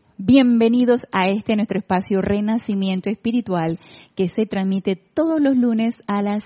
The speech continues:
diecinueve horas, hora de Panamá.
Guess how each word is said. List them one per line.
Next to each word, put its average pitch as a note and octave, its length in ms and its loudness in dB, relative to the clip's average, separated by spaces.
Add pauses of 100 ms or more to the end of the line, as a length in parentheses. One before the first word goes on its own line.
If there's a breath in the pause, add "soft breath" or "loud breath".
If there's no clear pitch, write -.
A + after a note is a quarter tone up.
diecinueve F#3 800 -2
horas, E3+ 420 -4
hora E3 260 -6
de E3 140 -4
Panamá. D3 600 -6